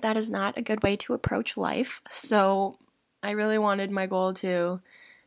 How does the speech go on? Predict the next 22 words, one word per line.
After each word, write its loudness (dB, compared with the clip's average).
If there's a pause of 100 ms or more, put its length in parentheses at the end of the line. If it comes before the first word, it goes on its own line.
(120)
this -2
year, -2
to -8 (880)
wake 0
up 4
earlier, 0 (1000)
have 4
my 6
body 2
adjust 0
to 2
more 2
of -4
a -2 (400)
morning 0
schedule, 4 (640)
and 2
the 4
reason 6
being 4
is -2
because -4